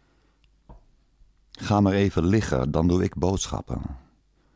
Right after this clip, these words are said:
Ik ben zo terug." Dat is troost bieden. Comfort. En daarvoor ben je hier op deze wereld. En ook al heb je, ja, ik heb ook zo'n leuke jeugd gehad, hè, ook zo, iedereen heeft wel zijn dingetjes, joh.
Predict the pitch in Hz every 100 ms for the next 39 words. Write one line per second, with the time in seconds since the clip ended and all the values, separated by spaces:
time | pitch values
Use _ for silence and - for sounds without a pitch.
0 | _ _ - 78 76 76 87 - 101 -
1 | - - - _ - - - - - -
2 | 135 131 117 - - - 82 - 71 71
3 | 67 _ _ _ _ _ _ _ _ _
4 | _ _ _ _ _ - - 104 - -
5 | 117 65 58 - - _ _ _ _ _
6 | _ _ _ _ - - _ 127 123 -
7 | 117 135 143 131 123 113 110 104 107 101
8 | 92 95 92 76 69 53 53 53 - -
9 | _ _ _ _ _ _ _ _ _ _
10 | _ _ _ _ _ _ _ _ - 87
11 | 92 101 104 104 123 117 120 117 113 110
12 | 113 101 90 82 113 - 117 117 113 107
13 | 110 104 104 101 104 - 107 117 90 92
14 | - 113 123 135 131 131 117 104 95 85
15 | 80 76 - - 73